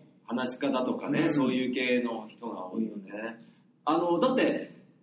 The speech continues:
Speaker 1: 変な話、まあ、肌着だよね。まず肌着つけて、
Speaker 2: うん。
Speaker 1: 長襦袢と呼ばれるものを
Speaker 2: はい。
Speaker 1: 羽織って、
Speaker 2: 呼ばれるものを。
Speaker 1: 羽織って、
Speaker 2: はい。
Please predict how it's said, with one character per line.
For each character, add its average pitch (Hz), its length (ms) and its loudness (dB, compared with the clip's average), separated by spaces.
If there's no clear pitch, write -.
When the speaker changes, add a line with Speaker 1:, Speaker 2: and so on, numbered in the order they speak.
Speaker 1:
変 233 120 4
な 208 80 4
話、 156 260 4
ま 147 100 4
あ、 - 40 2
肌 240 240 6
着 208 100 2
だ - 80 2
よ - 80 -2
ね。 151 60 0
ま - 140 4
ず - 60 2
肌 233 260 4
着 - 140 4
つ - 140 -4
け 147 120 4
て、 120 520 2
Speaker 2:
う 131 60 -4
ん。 120 160 -8
Speaker 1:
長 165 260 6
襦 233 140 4
袢 214 180 6
と 139 80 4
呼 127 60 4
ば 123 120 4
れ 123 100 4
る 123 80 4
も 120 120 4
の 117 200 2
を 101 100 -2
Speaker 2:
は - 180 -2
い。 - 100 -12
Speaker 1:
羽 131 140 4
織 123 340 4
っ - 20 0
て、 117 60 4
Speaker 2:
呼 - 20 4
ば 110 60 4
れ 170 100 6
る 165 120 4
も 151 160 0
の 131 160 0
を。 - 240 -4
Speaker 1:
羽 143 240 4
織 139 140 0
っ - 40 -4
て、 110 300 0
Speaker 2:
は 139 180 4
い。 113 120 -4